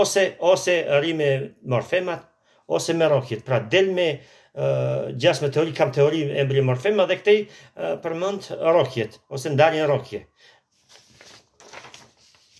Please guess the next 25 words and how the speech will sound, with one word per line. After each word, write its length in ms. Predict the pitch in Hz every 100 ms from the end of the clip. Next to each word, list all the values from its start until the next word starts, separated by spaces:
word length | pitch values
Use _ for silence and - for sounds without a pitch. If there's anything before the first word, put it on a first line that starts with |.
| _ _ _ - - _ -
Dhe 140 | 143
çfarë 240 | 151 240 208
bën, 80 | 170
zotëria? 300 | 139 120 117
Hidhet 220 | 196 165
nga 160 | 185 226 226
njëra 320 | 233 233 226 151
deg 160 | 233 226
në, 140 | 190 139 _ -
në 120 | 147 135 - _
tjetrën 460 | 180 170 208 240 262 - - - 156 180
dhe 120 | 254 262 262 _ _ _ _ _ _ _ _ _ _ _ _ -
cila 280 | - 240 254 262 - - 214
është 340 | 233 - _ _ _ - 165
baza? 320 | 147 127 208 131 123
Baza 260 | 214 214 208
është 160 | -
që 140 | 147 156
një 80 | 214 254
morfem 400 | 240 175 135 151
e 120 | 143
vetme 340 | 139 127 143 208 220 - - _ 135 160
nuk 180 | 214 214
ka 140 | 220 208
kuptim. 360 | 147 127 117 -